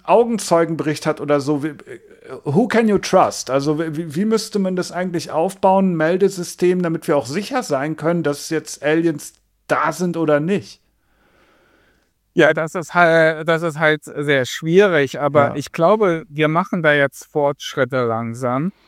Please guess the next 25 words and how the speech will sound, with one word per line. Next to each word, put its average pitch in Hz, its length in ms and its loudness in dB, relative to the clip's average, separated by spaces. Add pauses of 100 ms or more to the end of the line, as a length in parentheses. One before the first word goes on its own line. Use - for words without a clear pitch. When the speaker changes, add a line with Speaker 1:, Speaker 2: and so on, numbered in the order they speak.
(400)
Speaker 2:
Und 147 240 2
ich 147 220 -2
glaube, 170 680 4
es 147 120 -8
ist 160 140 -4
auch 147 220 -2
gut, 165 220 0
dass 151 120 0
das - 200 -6
Leute, 147 460 2
dass 143 180 0
das 143 180 -4
untersuchen. 147 880 0 (840)
Und 143 540 4 (1000)
die 151 100 4
Fortschritte 175 720 0
kommen 151 320 0
hauptsächlich 156 540 0
auch 156 120 -2
durch 151 220 0
unsere 143 280 -2
Technologie, 131 800 0
dass 120 200 -2
wir 143 80 0
inzwischen, 160 600 -2